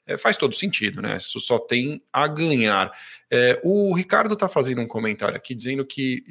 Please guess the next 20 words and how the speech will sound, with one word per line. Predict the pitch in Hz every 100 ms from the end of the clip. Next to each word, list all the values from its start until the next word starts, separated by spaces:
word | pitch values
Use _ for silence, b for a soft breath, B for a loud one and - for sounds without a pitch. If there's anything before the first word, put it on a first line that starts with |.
| -
perguntando | - 131 127 151
se | 147
o |
compliance | 147 143 135 139 147 143 156 143
essencialmente | 135 143 147 139 131 139 143
depende | 139 139 139 139 135
da | 139
L | 139
G | 127 131
P | - 101
D, | 104 143
eu | 131
acho | 135 -
importante | 139 139 135 147 143
esclarecer | 143 - - 185 170 175
rapidamente. | 165 165 190 165 127 -
Ricardo, | 131 147 143 151
na | 143
verdade, | 147 160 151 160 180
não. | 175 127